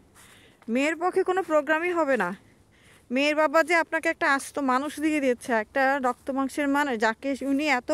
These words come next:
কষ্ট করে গড়লেন, উনি কি না খাইয়ে মেয়ে বড় করেছেন? একটা মেয়ের জামা কাপড় থেকে শুরু করে কত কিছু লাগে, তার শিক্ষা,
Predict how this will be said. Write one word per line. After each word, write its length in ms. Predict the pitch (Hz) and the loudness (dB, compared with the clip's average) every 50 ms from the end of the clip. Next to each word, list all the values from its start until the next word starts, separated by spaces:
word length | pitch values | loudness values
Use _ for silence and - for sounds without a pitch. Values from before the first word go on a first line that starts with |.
| 330 - | 0 0
কষ্ট 300 | 285 269 294 - - 311 | 0 -2 -2 -2 -6 -4
করে 220 | 285 302 311 311 | -2 0 0 0
গড়লেন, 500 | 269 226 240 240 233 240 226 220 196 202 202 - - - - - - - - - - _ _ _ _ _ _ _ _ _ - | 0 2 2 2 2 0 -2 -2 -2 -4 -6 -10 -16 -20 -20 -20 -20 -20 -20 -20 -20 _ _ _ _ _ _ _ _ _ -6
উনি 260 | - 254 262 285 294 | -4 -2 0 0 0
কি 340 | - 311 320 311 302 302 294 | 0 0 0 2 2 2 2
না 180 | 269 240 247 | 2 0 0
খাইয়ে 260 | 247 - 302 294 302 | 0 0 2 2 2
মেয়ে 180 | 302 311 320 311 | 2 2 0 2
বড় 220 | 285 294 294 311 | 2 2 2 2
করেছেন? 520 | 302 - 330 320 320 - - 339 302 214 196 - - _ _ _ _ _ _ _ _ _ _ _ _ _ _ - - - _ _ _ _ _ _ _ _ _ _ _ _ _ _ _ _ _ - - - _ | 0 0 -2 -2 -2 -2 -2 -2 -2 -2 -4 -6 -12 _ _ _ _ _ _ _ _ _ _ _ _ _ _ -20 -20 -20 _ _ _ _ _ _ _ _ _ _ _ _ _ _ _ _ _ -20 -20 -20 _
একটা 280 | - - 254 - 302 294 | -8 -6 -2 -2 0 0
মেয়ের 240 | 302 311 320 330 269 | 2 2 2 2 2
জামা 280 | 277 247 247 262 294 | 2 2 2 2 0
কাপড় 280 | 285 320 311 - 320 320 | 0 0 0 0 -2 -2
থেকে 240 | - - 311 330 302 | 0 -2 -2 -2 -2
শুরু 240 | - 320 285 311 | -2 -4 -4 -2
করে 180 | 302 339 320 330 - | -2 -2 -2 0 0
কত 220 | 311 269 269 - 339 | 0 0 0 -2 -2
কিছু 340 | - - 349 - - 370 | -2 -2 -2 0 0 0
লাগে, 260 | 339 311 254 226 240 233 | 0 0 0 0 -2 0
তার 180 | - 247 247 | 0 0 -2
শিক্ষা, 640 | 240 - - 302 285 - - - - 254 233 190 196 | -2 -4 -6 -6 -6 -6 -10 -6 -2 0 0 0 -2